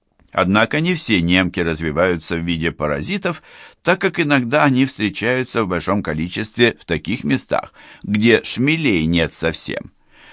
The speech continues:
Южноамериканские немки по наружности более сходны с муравьями, так как у них почти шарообразное брюшко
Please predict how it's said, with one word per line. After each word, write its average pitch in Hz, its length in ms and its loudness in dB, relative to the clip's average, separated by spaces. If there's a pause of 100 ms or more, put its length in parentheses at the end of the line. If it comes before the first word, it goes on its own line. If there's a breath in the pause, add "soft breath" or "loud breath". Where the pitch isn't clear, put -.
(100)
Южноамериканские 95 1300 2
немки 107 600 0 (220 soft breath)
по 113 100 2
наружности 180 640 2
более 139 420 0
сходны 120 460 -2
с - 60 -12
муравьями, 113 680 0
так 107 240 -2
как 110 180 -4
у 101 60 -2
них 139 220 0
почти 101 380 -4
шарообразное 85 960 0
брюшко 160 540 -2